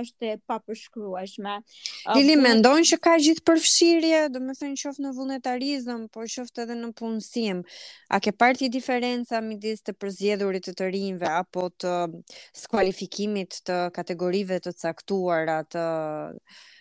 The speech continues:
Speaker 2: ë, të të rinjve dhe jo vetëm, ë, të vajzave dhe grave, të personave që kanë,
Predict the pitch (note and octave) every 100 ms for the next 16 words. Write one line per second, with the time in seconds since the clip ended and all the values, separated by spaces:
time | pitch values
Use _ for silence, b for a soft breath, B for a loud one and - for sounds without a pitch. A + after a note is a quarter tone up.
0 | b F#3 F#3 - F#3 A3 D4+ D4+ D4 C4
1 | A3 A3 D4 F#4 C#4 A3+ F#3+ G3+ B3+ F#4+
2 | C4+ G#3+ A#3+ A#3+ A#3 A3+ A3 G3+ A#3 B3
3 | A#3 G#3+ G#3+ A3 - A#3 A#3 A3 A3+ A3+
4 | A3 G#3+